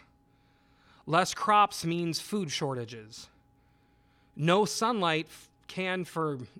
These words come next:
many people, worsen and or bring about serious depression. And how do we know this? Well,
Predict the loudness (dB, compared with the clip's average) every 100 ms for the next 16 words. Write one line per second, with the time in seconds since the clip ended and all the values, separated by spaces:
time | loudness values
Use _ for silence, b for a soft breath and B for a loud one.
0 | -6 -2 0 -2 -4 -8 -6 -6 -6 b
1 | b b b -8 -2 0 0 0 -2 0
2 | -4 -6 -14 _ -2 0 2 0 0 0
3 | 0 0 -2 -2 -8 -4 -2 -2 -4 -6
4 | -4 -2 0 -2 -8 -10 -16 _ _ b
5 | b b b b b b b _ _ _
6 | _ _ _ _ _ _ -16 -12 -6 -2
7 | 0 0 0 2 0 -2 -6 -10 -12 -16
8 | b b _ _ _ _ b b b _
9 | -4 0 0 -2